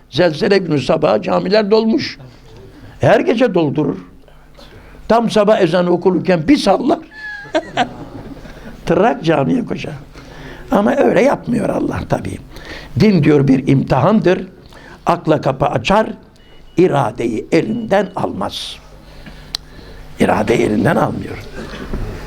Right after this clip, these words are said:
Mesela otel yıkıldı, diyelim ki Otel Elmas yıkıldı, Tozlu Camisi de yıkıldı.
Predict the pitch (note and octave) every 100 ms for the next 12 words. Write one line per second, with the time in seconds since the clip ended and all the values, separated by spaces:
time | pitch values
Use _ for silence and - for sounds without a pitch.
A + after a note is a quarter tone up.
0 | - - G3 G3+ F3+ D3+ C3 - - -
1 | - - - - - - F3+ F#3+ A#3+ G#3
2 | D#3+ D3 F3 C#3+ A#3 B3+ - - - -
3 | - - - - - - G3 E3+ D3+ C#3
4 | - - - - - - - F#3+ F#3+ G3
5 | F3+ - F3 E3 E3 - D#3 E3 F#3+ F#3+
6 | B3+ B3 - - - - - - - F3
7 | F3 F#3+ F3+ F#3 F3+ - G3+ C3 G2+ F#2
8 | F#2+